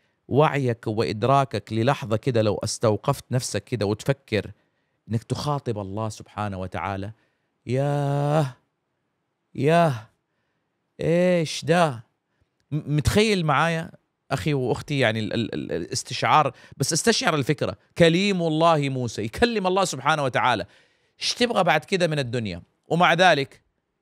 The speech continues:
إيش بيقول؟ لما يعني في القرآن حتى ب-، يعني نصًا في القرآن، "رب اشرح لي صدري ويسر لي أمري واحلل عقدة من لساني يفقهوا قولي واجعل لي وزيرا من أهلي هارون أخي أشدد به أزري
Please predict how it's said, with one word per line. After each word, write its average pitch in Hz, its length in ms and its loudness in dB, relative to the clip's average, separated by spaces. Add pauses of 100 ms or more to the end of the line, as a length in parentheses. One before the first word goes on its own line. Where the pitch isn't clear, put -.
إيش 151 140 -2
بيقول؟ 139 440 -2 (1160)
لما 107 280 0
يعني 92 240 -2
في - 80 -4
القرآن 151 440 2
حتى 139 300 -4
ب-، 90 120 -8
يعني 117 280 0
نصًا 151 280 -2
في 117 100 -4
القرآن، 127 500 0
"رب 127 120 -4
اشرح 123 200 -8
لي 123 100 0
صدري 123 240 -4
ويسر 120 200 -4
لي 120 160 -2
أمري 120 160 -4
واحلل 120 200 -6
عقدة 117 100 -6
من 120 60 -6
لساني 123 240 -2
يفقهوا 117 300 -4
قولي 123 220 0
واجعل 139 400 2
لي 147 180 -2
وزيرا 151 560 -2
من 170 240 -6
أهلي 139 520 0 (720)
هارون 160 580 2
أخي 143 500 -2 (480)
أشدد 165 600 2
به 156 380 2
أزري 160 400 -2